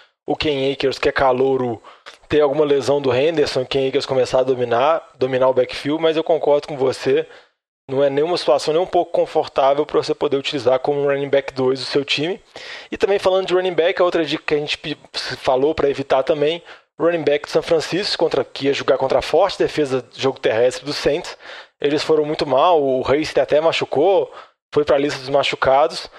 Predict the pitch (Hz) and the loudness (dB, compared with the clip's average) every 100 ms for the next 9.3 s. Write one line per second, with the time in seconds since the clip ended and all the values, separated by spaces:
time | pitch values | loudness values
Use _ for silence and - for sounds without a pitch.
0 | - _ - 214 165 185 208 202 196 - | -20 _ 0 0 2 2 2 2 -2 -2
1 | 226 - - 208 185 180 180 170 165 165 | -2 -2 0 0 0 -2 -4 -2 0 0
2 | 160 151 147 - 143 147 151 - _ _ | 2 2 0 -2 -6 -6 -6 -10 _ _
3 | _ - 160 170 180 - 185 196 262 - | _ -2 -2 2 0 -2 -6 -4 -8 -10
4 | - _ - 185 214 208 - 208 185 170 | -16 _ 0 0 0 -4 0 2 2 0
5 | 190 - 220 - 196 196 190 165 160 175 | 0 -4 -4 -4 -2 0 0 2 2 2
6 | - 196 202 - - 180 160 - 190 147 | 0 -2 -4 -4 0 2 2 0 -2 2
7 | 160 160 156 - 175 151 165 175 196 160 | 2 2 -4 -2 0 2 2 2 2 2
8 | 202 202 208 220 208 214 427 - 165 156 | 2 2 0 0 2 0 0 0 2 0
9 | 143 - 120 | -2 -6 -8